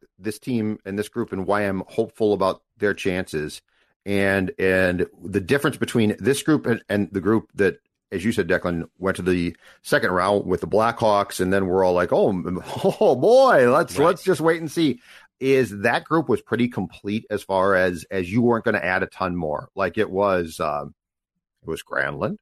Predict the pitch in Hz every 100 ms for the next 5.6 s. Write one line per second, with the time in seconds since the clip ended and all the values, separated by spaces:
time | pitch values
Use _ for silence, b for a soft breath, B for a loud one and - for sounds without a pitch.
0 | _ _ _ _ - 76 76 73 92 147
1 | - - 98 90 87 80 95 131 180 _
2 | - 110 135 135 151 156 160 156 220 170
3 | B B 127 180 202 208 185 147 123 -
4 | 135 135 - 127 92 87 - 98 107 143
5 | _ 87 82 - 135